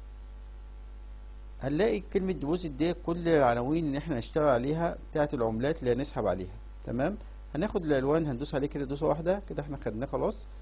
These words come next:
هنرجع تاني للموقع ونحط العنوان في الخانة دي كده لاصق، وبعد كده بندوس هنا يا شباب.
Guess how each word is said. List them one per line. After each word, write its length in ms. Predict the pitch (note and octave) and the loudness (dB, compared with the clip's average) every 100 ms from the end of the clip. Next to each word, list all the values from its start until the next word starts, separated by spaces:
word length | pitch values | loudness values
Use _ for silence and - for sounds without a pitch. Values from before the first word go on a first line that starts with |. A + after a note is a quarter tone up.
| - - - | -14 -14 -4
هنرجع 340 | D3+ A3+ G3 D#3 | 0 2 4 2
تاني 480 | - E3+ E3+ E3 - | 4 0 2 0 -2
للموقع 520 | B2 B2 C#3+ D#3+ E3+ | -4 0 0 0 0
ونحط 420 | D3+ D#3 - D#3 D#3 | 0 -2 -4 -2 2
العنوان 340 | A#2+ A#2+ C#3 | 2 4 0
في 100 | C#3+ | -2
الخانة 300 | A2 C3+ B2 | -6 -4 -4
دي 120 | A2+ | -4
كده 300 | B2 C#3 F3 F#3 - - - | -2 0 -2 -4 -12 -14 -4
لاصق، 300 | B2 F#3 - - - - - | 0 0 -2 -12 -14 -14 2
وبعد 200 | E3 F#3+ | 4 4
كده 220 | D3+ D#3+ | 2 2
بندوس 460 | D#3 B2 C3 C3+ - | 2 0 -2 -4 -2
هنا 100 | B2+ | -4
يا 40 | |
شباب. 340 | A2+ G2+ B2 | -4 -2 0